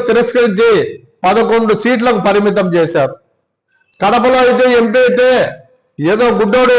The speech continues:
గెలిచినట్టు గెలిచావే తప్ప మీకు కాంగ్రెస్ పార్టీ పుణ్యమాన్ని నువ్వు గెలిచావు. అయ్యా, ఇక్కడ ఎంత మనోభావాలు దెబ్బతిన్నాయి అతని మాటలతో అనేది ఒకసారి ఆలోచించాలా. ఎవరైనా అక్కా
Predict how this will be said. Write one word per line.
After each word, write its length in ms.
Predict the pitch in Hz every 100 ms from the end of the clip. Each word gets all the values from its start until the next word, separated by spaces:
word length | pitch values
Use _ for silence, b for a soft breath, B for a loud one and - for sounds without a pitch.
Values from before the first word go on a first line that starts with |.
| 233 208
గెలిచినట్టు 540 | 226 208 226 214 226 220 170 - -
గెలిచావే 400 | 165 185 226 226 226
తప్ప 180 | 214 - 233 240 135 - - - _ _ _ _ _ _ -
మీకు 380 | 160 240 220 226 143 - - - - 190
కాంగ్రెస్ 460 | 240 254 262 247 247
పార్టీ 260 | 233 226 233
పుణ్యమాన్ని 460 | 202 214 233 226 226
నువ్వు 140 | 196 160
గెలిచావు. 300 | 139 135 - - _ _ _ _ _ _ _ _ _ -
అయ్యా, 200 | 147 233 254 247
ఇక్కడ 180 | 247 240 220
ఎంత 160 | 202 208 240
మనోభావాలు 580 | 226 240 254 247 247 240 226
దెబ్బతిన్నాయి 600 | 226 226 226 220 226 175 120 - _ _ _ -
అతని 240 | 196 220 214 202
మాటలతో 500 | 226 226 226 202 214 202 - - - _ _ _ _ 190
అనేది 240 | 247 254 226
ఒకసారి 380 | 226 226 247 254
ఆలోచించాలా. 580 | 226 247 208 175 185 143 123 - _ _ _ _ _ 151
ఎవరైనా 400 | 180 233 247 247 240
అక్కా 200 | 214 233